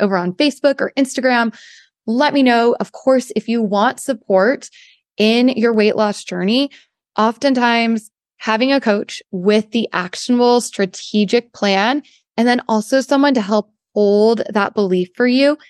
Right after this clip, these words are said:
of what you deserve, what's possible, how it gets to work for you, and helping you reframe your mindset, rewire your mindset to believe those things for yourself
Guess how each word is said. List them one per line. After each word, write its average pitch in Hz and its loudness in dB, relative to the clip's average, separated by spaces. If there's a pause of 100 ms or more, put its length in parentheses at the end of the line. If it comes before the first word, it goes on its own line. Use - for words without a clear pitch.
(380)
of 196 0
what 202 0
you 254 2
deserve, 214 0
what's 202 -4
possible, 208 0 (480)
how 240 0
it 240 2
gets 214 -4
to 233 -4
work 202 -2
for 254 -4
you, 254 2
and 196 -2
helping 220 -2
you 202 2 (200)
reframe 214 -2
your 214 2
mindset, 202 -2
rewire 196 0
your 196 0
mindset 180 -2
to - -6
believe 190 -2
those 202 0
things 208 -2
for - -4
yourself 196 -2